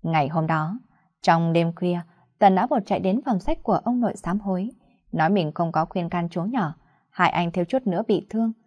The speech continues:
thật là tội đáng chết ngàn vạn lần. Vì vậy Tần Thương Hải bị cấm túc một tuần lễ. Anh ta hoàn toàn không biết người nào đã tố cáo anh ta, mà Tần Á Bột lại nhận được một chiếc xe thể thao tốt hơn. Vì vậy Tần Á Bột đã nghiệm ra một điều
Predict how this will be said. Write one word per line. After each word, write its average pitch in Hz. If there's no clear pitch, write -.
thật 190
là 156
tội -
đáng 165
chết 262
ngàn 165
vạn 160
lần. 156
Vì 226
vậy 202
Tần 196
Thương 269
Hải 233
bị 170
cấm 180
túc 302
một 185
tuần 156
lễ. 196
Anh 233
ta 226
hoàn 220
toàn 208
không 262
biết 330
người 202
nào 170
đã 208
tố 185
cáo 196
anh 240
ta, 240
mà 170
Tần 151
Á 156
Bột 143
lại 165
nhận 165
được 165
một 151
chiếc 220
xe 170
thể 196
thao 170
tốt 247
hơn. 202
Vì 233
vậy 208
Tần 202
Á 202
Bột 220
đã 165
nghiệm 202
ra 175
một 165
điều 156